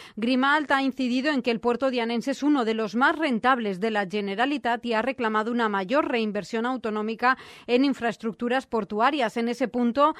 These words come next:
ha comparado el caso de Denia con el acceso sur del puerto de Gandía, financiado por el Estado, y lamenta que Puertos de la Generalitat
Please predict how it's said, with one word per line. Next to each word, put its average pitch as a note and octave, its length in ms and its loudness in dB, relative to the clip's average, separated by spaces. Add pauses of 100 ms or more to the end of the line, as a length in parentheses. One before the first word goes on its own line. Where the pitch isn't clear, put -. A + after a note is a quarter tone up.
(200)
ha A#3 340 6
comparado A3 480 0
el C#4+ 80 -2
caso A#3+ 300 0
de G#3+ 140 0
Denia C4+ 420 0
con A3+ 160 0
el G3+ 100 -2
acceso A3+ 380 -2
sur C4 240 -4
del A#3 160 -2
puerto A3+ 320 -2
de B3+ 80 0
Gandía, A3 400 -2
financiado A3 600 -2
por A3 140 -4
el G#3+ 140 -4
Estado, B3+ 340 0
y C4+ 40 0
lamenta B3+ 420 0
que G#3+ 120 -4
Puertos B3 400 -4
de A#3 120 -2
la G3+ 180 -4
Generalitat A3 680 -2